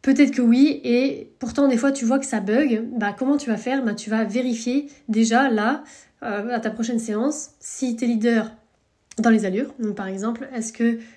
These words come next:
quand mon cheval est au pas ou au trot, quand je suis à côté, euh, il prend des décisions ou non ? Et si, euh, c'est OK,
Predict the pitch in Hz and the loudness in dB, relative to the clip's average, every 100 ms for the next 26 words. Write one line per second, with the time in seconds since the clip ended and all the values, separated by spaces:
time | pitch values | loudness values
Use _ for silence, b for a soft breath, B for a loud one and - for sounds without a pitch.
0 | B 226 214 - 226 208 202 220 220 202 | B -4 -2 -2 0 0 -2 -2 -2 -4
1 | 202 - 233 226 B B 226 - 220 214 | -8 -2 -2 -2 B B -4 -2 -2 0
2 | 233 233 233 226 B B B 220 214 226 | 0 0 0 -2 B B B -6 -4 -4
3 | 226 220 196 196 214 196 190 190 202 254 | 0 0 0 -4 -6 -6 -6 -4 0 0
4 | - B B B B - 254 269 302 - | -2 B B B B -4 2 2 2 -4
5 | - - - 269 269 254 247 269 - 220 | -12 -10 0 4 4 2 -2 -4 -6 -6
6 | 202 196 196 196 190 208 190 185 | -4 -4 -4 -6 -8 -4 -4 -2